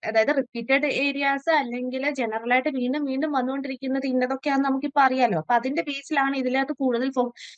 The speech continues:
ഈ ഫോക്കസ് ചെയ്യാൻ പറഞ്ഞിരിക്കുന്ന പോയിന്റ്സ് ഒരു കാരണവശാലും മിസ് ഔട്ട് ആക്കരുത്, അല്ലെങ്കിൽ ഒരു കാരണവശാലും വിട്ടു പോകരുതാത്ത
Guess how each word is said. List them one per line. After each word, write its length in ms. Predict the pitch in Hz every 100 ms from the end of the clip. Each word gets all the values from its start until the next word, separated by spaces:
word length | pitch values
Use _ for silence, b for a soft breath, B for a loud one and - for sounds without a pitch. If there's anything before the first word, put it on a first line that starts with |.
| -
ഈ 120 | 262
ഫോക്കസ് 360 | 285 247 247 277
ചെയ്യാൻ 240 | 311 302
പറഞ്ഞിരിക്കുന്ന 560 | 294 262 262 262 269 302
പോയിന്റ്സ് 500 | 294 262 262 254 381 B - _
ഒരു 200 | 220 254
കാരണവശാലും 760 | 330 359 349 349 339 330 349 294
മിസ് 260 | 254 -
ഔട്ട് 260 | 311 339 330
ആക്കരുത്, 440 | 262 262 294 247
അല്ലെങ്കിൽ 500 | 214 220 240 254 294
ഒരു 160 | 254 277
കാരണവശാലും 640 | 302 285 277 269 277 277
വിട്ടു 300 | 254 254 - 359
പോകരുതാത്ത 720 | 285 254 262 294 302 311 311